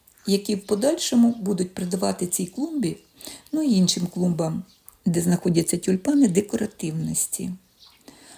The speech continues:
Ось так ще в мене до цих пір цвіте троянда Керіо. І навіть уже гортензія почала цвісти,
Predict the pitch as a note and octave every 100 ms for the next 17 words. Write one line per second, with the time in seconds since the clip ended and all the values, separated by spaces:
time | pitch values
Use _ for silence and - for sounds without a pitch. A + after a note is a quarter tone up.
0 | - E3+ - F3+ - - F3 E3+ - E3+
1 | - _ _ - F3 F#3 - F#3 - F#3
2 | E3 - - - - F3 - F3+ E3 E3+
3 | - - - - - - - - - -
4 | - - - - - F3+ F3 E3 D#3+ D#3+
5 | - E3 D#3+ D#3+ F#3 A3 C4 _ _ _
6 | _ _ _ _ _ _ - - - G3+
7 | F#3 F3 F3 F3+ F3+ F3+ F#3 - _ -
8 | - - _ - F#3 F#3 A#3 C#4+ A#3+ F3+
9 | D#3 F3 - F3 E3 - - D#3 - D#3+
10 | -